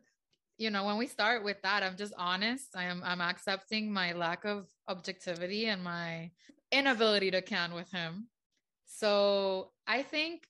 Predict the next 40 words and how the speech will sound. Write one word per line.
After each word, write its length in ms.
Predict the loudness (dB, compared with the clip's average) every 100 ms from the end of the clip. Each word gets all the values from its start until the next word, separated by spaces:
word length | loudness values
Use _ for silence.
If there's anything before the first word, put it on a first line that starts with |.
| 0
I, 200 | 2 2
I, 100 | 0 2
when 180 | 2 4
I 140 | 2
saw 580 | 0 0 0 2 0 -2 -8 _ _ -8
No 220 | -4 -2
Mercy, 440 | -2 -4 -4 -4
which 200 | -2 -2
was 200 | -4 -2
the 100 | -2
reality 480 | 0 2 0 0 -4
show, 400 | -4 0 2 2
the 120 | -2
survival 400 | -4 -2 -2 -2
show 200 | -4 -2
that 220 | 0 -2 0
put 260 | -2 -2
Monsta 380 | -4 -4 -4 -6
X 220 | -8 -8
together, 480 | -8 -4 -2 -2 -4 -8 _ _ _ _ _ _ -2
I 200 | 0 4
M 280 | 4 2 0
came 280 | -4 -2
in 120 | 0 0
in 120 | 0
the 80 | -2
middle 260 | 0 2
of 80 | 2
the 80 | -2
competition 880 | -6 -8 -8 -6 -6 -2 -2 -2 -4 _ _ -20 _ _ _ _ _ _ _
because 360 | 0 2 4 2
they 160 | 4 2
said 420 | 0 2 2 2
that 160 | -2
they 120 | 0 -2
didn't 180 | -2
have 200 | -2 -4
enough 320 | -4 -4 -6 -2
rapper 300 | -2 -2 -4
competitors. 800 | -4 -2 0 0 -2 -2 -4